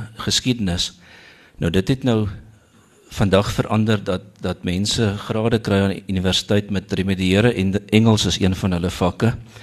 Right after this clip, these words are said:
Ehm, en die boek, dink ek, vertel daai verhaal, hoe dinge oor die loop van bietjie meer as 'n eeu verander het. Ek gaan professor Kap, eh, kortliks aan die woord stel. Ek is altyd onseker hoe deeglik 'n mens dit moet doen, maar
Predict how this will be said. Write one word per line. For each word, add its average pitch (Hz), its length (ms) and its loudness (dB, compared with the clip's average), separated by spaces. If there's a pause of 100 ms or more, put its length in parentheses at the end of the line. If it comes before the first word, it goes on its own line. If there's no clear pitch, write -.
(600)
Ehm, 87 320 -2 (380)
en 95 300 -4
die 104 80 0
boek, 131 400 0
dink 107 200 -2
ek, 101 120 -6
vertel 113 380 -2
daai 98 240 -2
verhaal, 98 680 -2 (140)
hoe 90 160 -8
dinge 104 340 -2 (180)
oor 95 160 -4
die 92 180 -6 (140)
loop 104 240 0
van 90 420 -4
bietjie 107 240 -4
meer 95 240 -2
as 90 140 -2
'n 92 120 -6
eeu 104 160 2
verander 92 440 -6
het. 85 200 -10 (800)
Ek - 140 -8
gaan 131 260 -2 (140)
professor 123 460 -4 (220)
Kap, - 380 -4 (300)
eh, 87 260 -6 (180)
kortliks 127 500 0
aan 104 100 0
die 101 100 0
woord 95 260 -2
stel. 110 320 -2
Ek 98 160 -8
is 101 120 -6
altyd 107 340 -4
onseker 110 520 -2
hoe 98 140 0
deeglik 101 480 -2
'n 98 80 -6
mens 90 200 -4
dit 95 120 -8
moet 95 160 -8
doen, 139 160 -4
maar 101 220 -8